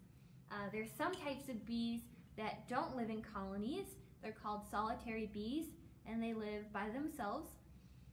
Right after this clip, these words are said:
Um, so instead of living in a colony, they'll go find a little hole somewhere and make their home in that little area. So here's,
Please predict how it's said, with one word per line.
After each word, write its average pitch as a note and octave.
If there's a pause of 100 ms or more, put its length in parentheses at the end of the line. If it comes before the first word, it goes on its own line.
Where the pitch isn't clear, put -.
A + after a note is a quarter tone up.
(440)
Um, F#3+ (280)
so G3+ (1300)
instead D4
of D#4+
living D4
in C4+
a C#4
colony, A3+
they'll A3
go A#3+ (120)
find G3+
a A3+
little B3+
hole A#3+
somewhere G#3 (300)
and A3+
make A3+
their G#3 (240)
home A3 (200)
in G3+ (340)
that G3+
little G3+
area. F#3 (600)
So A#3+
here's, F4